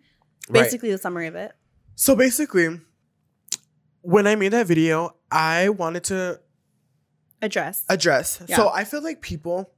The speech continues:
Speaker 1: s-, not people, but specifically nail techs,
Speaker 2: Mm-hmm.
Speaker 1: they hold me, like, at a higher pedestal. Like, they, like, like, when I go to the nail supply,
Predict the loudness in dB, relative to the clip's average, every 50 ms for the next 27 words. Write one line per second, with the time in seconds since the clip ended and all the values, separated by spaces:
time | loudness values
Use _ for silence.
0 | _ _ -16 -16 -16 -10 -4 -2 -2 0 0 -2 -4 -4 -4 -2 -2 -2 -2 -4
1 | -6 -10 -10 -8 -8 -8 -10 -10 -10 -10 -8 -6 -6 -6 -4 -4 -4 -4 -6 -6
2 | -12 -12 -10 -10 -8 -8 -8 -10 -12 -16 _ _ _ _ _ _ _ _ _ -20
3 | -20 _ _ _ _ _ _ _ _ _ _ _ _ _ _ _ _ _ _ _
4 | -2 2 2 2 2 2 -2 -6 -6 -6 -8 -10 -6 -6 -6 -6 -6 -6 -6 -4
5 | -2 -2 -4 -4 -6 -8 -12 _ _ _ _ _ _ _ _ _ -4 -2 -2 -2
6 | -2 -4 -4 -4 -4 -4 -4 -4 -2 0 2 2 0 -2 -6 -6 -6 -6 -4 -2
7 | -2 -4 -4 -6 -6 -4 -4 -4 -4 -8 -16 _ _ _ _ _ _ -2 -2 0
8 | 0 -2 -6 _ _ _ _ _ _ _ -10 -6 -2 -2 -2 -2 -2 -4 -4 -4
9 | -4 -4 -4 -4 -6 -4 -4 -4 -4 -4 -6 -10